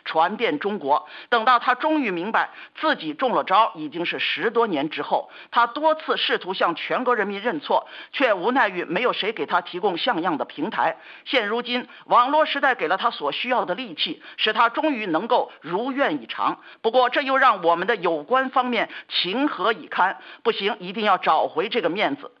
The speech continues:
作者食人眼的文章说，这么一找，他们还真找到了充分依据。解放军报刊发大幅照片，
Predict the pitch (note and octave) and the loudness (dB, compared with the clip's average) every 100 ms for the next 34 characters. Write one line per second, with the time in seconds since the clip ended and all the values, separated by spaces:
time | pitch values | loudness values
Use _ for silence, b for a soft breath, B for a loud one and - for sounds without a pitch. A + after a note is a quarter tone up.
0 | b - C4+ G#3+ E3 - - - C#4+ D4+ | b 2 2 4 0 0 -2 0 0 0
1 | B3+ C3+ B2 B2+ F3 F3 F3+ F#3+ - C#4+ | 0 0 -2 -2 0 0 0 0 0 -2
2 | A#3+ A#3 - - B B - A3+ G#3+ F#3+ | -2 -4 -2 -2 B B 0 2 2 0
3 | G3 G3 D4+ D4+ B3+ C3 B2+ F3+ C3+ - | -2 0 0 0 2 2 2 2 2 -2
4 | B3 B3+ B3 F#3+ D#3 G#3+ G#3+ F3 B B | -4 -2 -2 -4 -4 -10 -10 -10 B B
5 | B B3 B3 D4 C4 C#4+ C#4+ B3 F3 - | B 0 4 2 2 0 4 4 4 2
6 | A3+ A3 A3 A3+ - C#4 F3 - E3 G#3 | 0 2 2 2 2 2 2 -2 -4 0
7 | G3 - G#3 - | 0 0 -2 -2